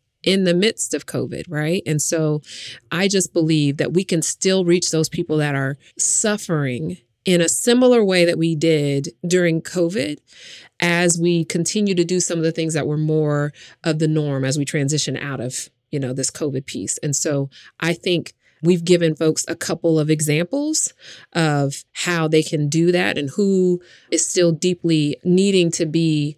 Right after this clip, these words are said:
loved on and cared for, and how we can continue to leverage some of those muscles we used in that agility during covid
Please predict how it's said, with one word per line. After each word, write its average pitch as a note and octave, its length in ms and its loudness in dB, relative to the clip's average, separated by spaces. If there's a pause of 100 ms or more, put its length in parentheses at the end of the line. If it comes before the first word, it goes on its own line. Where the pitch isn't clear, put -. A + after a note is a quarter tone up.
(140)
loved F#3 440 0
on F#3+ 240 0
and D3 140 0
cared F#3+ 480 0
for, G3+ 560 -2
and D3 260 -2 (260)
how F#3 180 -2
we F#3 120 6
can - 160 -4
continue F#3 480 0
to E3 80 4
leverage E3 460 2
some E3+ 160 0
of D#3+ 60 2
those E3+ 180 2
muscles F3 320 2
we F3 80 2
used F3 340 4
in D#3+ 120 0
that D#3+ 120 0
agility E3+ 680 2 (120)
during E3 260 2
covid D#3 500 0